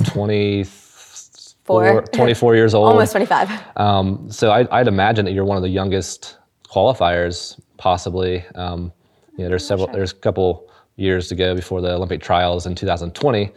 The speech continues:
Speaker 1: um, but that's gonna be your next biggest race. You obviously have a,
Speaker 2: Yeah.
Speaker 1: a year and a half, um, to train for that and to do other races, but, like, I would imagine that's your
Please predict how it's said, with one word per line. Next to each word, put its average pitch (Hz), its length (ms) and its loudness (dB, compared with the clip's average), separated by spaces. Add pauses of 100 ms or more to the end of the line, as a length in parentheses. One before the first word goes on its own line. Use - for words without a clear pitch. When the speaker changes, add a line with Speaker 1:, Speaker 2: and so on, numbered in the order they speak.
(420)
Speaker 1:
um, 95 220 -2
but 95 80 -2
that's - 500 -4
gonna 107 180 0
be 107 100 2
your 101 100 0
next 101 240 -4
biggest 95 320 -4
race. 92 500 -4
You 101 140 -2
obviously 98 300 -2
have 92 200 2
a, 90 240 -2
Speaker 2:
Yeah. - 40 -20 (300)
Speaker 1:
a 98 60 -2
year 101 160 4
and 95 80 2
a 95 40 0
half, 95 460 -2 (680)
um, 98 200 -2
to 104 100 -4
train 104 260 -2
for 107 120 -4
that 98 280 2
and 92 140 -6
to 95 60 -6
do 95 180 -2
other 95 180 -2
races, 90 460 -2
but, 87 440 -4
like, 87 220 -14 (420)
I 90 100 -8
would 87 100 -6
imagine 87 340 -6
that's 85 220 -10
your 85 300 -4